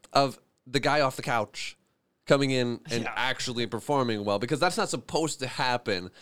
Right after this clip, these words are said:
Speaker 1: And when it happens, when you have somebody who is the last pick in the draft or uns-, or an undrafted person go out and win an M V P award or Super Bowl or blah, blah, blah, blah, blah, it changes the future,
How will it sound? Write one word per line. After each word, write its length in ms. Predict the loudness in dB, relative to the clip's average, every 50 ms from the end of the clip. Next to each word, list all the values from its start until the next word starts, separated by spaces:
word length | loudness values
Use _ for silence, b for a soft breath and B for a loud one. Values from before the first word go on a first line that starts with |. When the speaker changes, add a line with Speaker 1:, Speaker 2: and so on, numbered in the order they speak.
| B B
Speaker 1:
And 340 | -4 -2 -2 -2 -4 -2 0
when 200 | 2 2 2 2
it 140 | 0 0 -2
happens, 760 | -4 -6 -4 -6 -6 -6 -8 -8 -8 -8 -10 -12 -12 -14 -14 b b b b b b 2
when 220 | 4 4 4 4
you 120 | 2 0
have 220 | 0 2 0 0 0
somebody 500 | 0 0 0 2 2 2 2 2 2 0
who 340 | -2 -2 -2 -2 -2 -4 b b b
is 160 | -4 -4 -2
the 100 | -2 -2
last 340 | 0 0 0 0 -2 -4 -4
pick 180 | -4 -4 -4 -4
in 100 | -6 -6
the 60 | -6
draft 380 | -4 -2 -2 -2 -2 -2 -4
or 120 | -6 -6 -4
uns-, 480 | -4 -4 -4 -6 -8 -8 -8 -10 -10 -12 _ _ _
or 180 | 2 4 4 4
an 140 | 2 0 -2 -4
undrafted 680 | -4 -4 -4 -2 -2 -2 0 0 -2 -2 -4 -6 -6 -4
person 420 | -4 -6 -4 -4 -4 -4 -4 -4
go 220 | -4 -2 0 2 2
out 220 | 2 2 0 -2 -4
and 200 | -8 -8 -6 -6
win 140 | -6 -6
an 80 | -6 -6
M 120 | -6 -6
V 120 | -6 -8 -10
P 180 | -8 -8 -6
award 420 | -6 -6 -6 -6 -6 -6 -6 -6 -6
or 60 | -8
Super 260 | -8 -10 -10 -10 -10
Bowl 260 | -8 -6 -4 -4 -4
or 60 | -4 -4
blah, 160 | -4 -4 -4
blah, 140 | -4 -6 -6
blah, 160 | -4 -4 -4
blah, 120 | -4 -4 -4
blah, 140 | -4 -6 -6 B B B B B B B
it 180 | -2 -2 0 0
changes 560 | -2 -4 -2 -2 -2 -2 -2 -2 -2 -2 -2
the 100 | -2 -4
future, 600 | -4 -4 -6 -6 -6 -4 -4 -4 -6 -6 -6 -8